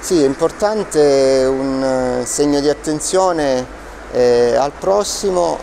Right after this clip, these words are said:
che sta diventando ormai una consuetudine della polizia locale. Siamo al quarto momento, almeno da quando ci sono io, ma, eh, ho trovato, insomma, porte spalancate perché, eh, era già istituita presso il comando una sezione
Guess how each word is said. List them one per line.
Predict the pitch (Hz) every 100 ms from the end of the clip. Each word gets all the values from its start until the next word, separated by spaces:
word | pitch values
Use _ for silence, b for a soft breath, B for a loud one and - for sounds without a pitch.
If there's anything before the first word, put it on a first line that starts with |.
| -
che | 143
sta | - 139
diventando | 135 147 147 139 147 139
ormai | 135 135 135 131 127 123
una | 120 127
consuetudine | 127 135 123 131 123 139 123 113 113 113 117 113
della | 113 120 -
polizia | 127 127 -
locale. | 147 147 180 165 127
Siamo | - 135 127 123 120
al | 120 -
quarto | 139 131 -
momento, | 131 135 147 127 113
almeno | 120 123 120
da | 120
quando | 113 127 120 117
ci | -
sono | 135 156 185
io, | 170 156 156 B B B B B -
ma, | 127 156 160 -
eh, | 139 139 135
ho | - 147 -
trovato, | 160 147 156 151
insomma, | 135 - 131 127 123 117 117
porte | 135 - -
spalancate | - 147 156 143 139 139 127
perché, | 117 117 - 120 120 B B B B -
eh, | 127 120 117 117 117
era | 123 123
già | 117 139
istituita | - 143 127 139 139 127
presso | 113 131 135 135
il | -
comando | 135 139 135 120
una | 123
sezione | 127 131 - - 139 123 117